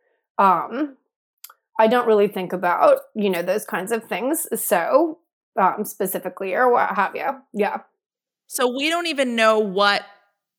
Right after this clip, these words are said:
Speaker 2: canvas we're painting. We don't even
Speaker 1: <laughs>
Speaker 2: understand what we're trying to create. We don't even know what we're reaching for. And so when something is as open-ended as that,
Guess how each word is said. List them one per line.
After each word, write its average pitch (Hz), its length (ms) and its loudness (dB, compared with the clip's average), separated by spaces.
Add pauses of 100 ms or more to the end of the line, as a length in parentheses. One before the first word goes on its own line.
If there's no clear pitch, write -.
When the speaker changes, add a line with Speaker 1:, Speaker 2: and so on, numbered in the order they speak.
(500)
Speaker 2:
canvas 202 560 -4
we're 143 140 -8
painting. - 500 -16 (220)
We 208 140 -4
don't 247 120 0
even 285 200 6
Speaker 1:
<laughs> - 20 2
Speaker 2:
understand 180 800 2 (540)
what 214 300 0 (320)
we're 196 140 -6
trying 208 720 -2
to 156 140 -10
create. - 440 -14 (320)
We 226 160 -4
don't 277 160 -2
even 240 240 -4
know 196 220 0
what 190 360 0
we're 196 140 0
reaching 160 480 -8
for. - 400 -14 (180)
And 208 180 0
so 220 200 -2
when 214 220 -4
something 285 640 -8
is 208 300 -4
as 175 160 -2 (220)
open-ended 185 920 -2
as 151 240 -4
that, 156 560 -2